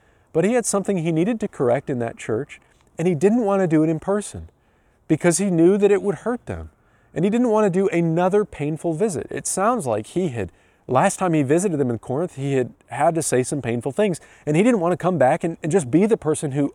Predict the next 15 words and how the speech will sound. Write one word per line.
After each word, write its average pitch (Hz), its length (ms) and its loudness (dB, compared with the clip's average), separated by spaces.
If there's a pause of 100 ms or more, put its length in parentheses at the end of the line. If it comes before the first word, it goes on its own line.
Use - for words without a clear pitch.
whenever 175 460 0
he 180 100 0
visits, 151 340 0
he 170 80 -6
says 180 200 -4
painful 147 400 0
things, 156 340 -2
difficult 156 380 -2
things. - 360 -14 (540)
And 123 200 -2
that's 190 340 0
why 170 180 -2
he 123 160 -6
didn't 175 360 2
visit, 127 340 -4